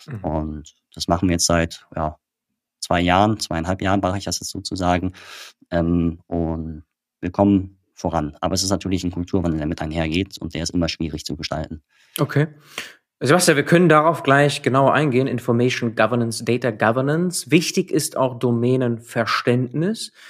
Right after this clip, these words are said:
Speaker 1: Deswegen müssen wir auch nochmal, die meisten da draußen werden Vattenfall kennen, aber auch da noch ein paar Worte verlieren. Und was jetzt schön war in der Beschreibung deines Werdegangs, ist wirklich, dass du angefangen hast mit Domäne so ein bisschen.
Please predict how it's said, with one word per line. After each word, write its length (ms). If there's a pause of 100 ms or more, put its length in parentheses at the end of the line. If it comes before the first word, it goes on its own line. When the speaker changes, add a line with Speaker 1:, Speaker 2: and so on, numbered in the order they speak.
(300)
Speaker 1:
Deswegen 320
müssen 320
wir 80
auch 100
nochmal, 340
die 60
meisten 380
da 80
draußen 400
werden 240
Vattenfall 440
kennen, 480 (300)
aber 160
auch 100
da 280
noch 180
ein 160
paar 480 (280)
Worte 340
verlieren. 680
Und 260
was 200
jetzt 200
schön 380
war 420 (580)
in 120
der 60
Beschreibung 580
deines 300
Werdegangs, 460
ist 200
wirklich, 360
dass 160
du 120
angefangen 640
hast 160
mit 220
Domäne 640
so 160
ein 100
bisschen. 600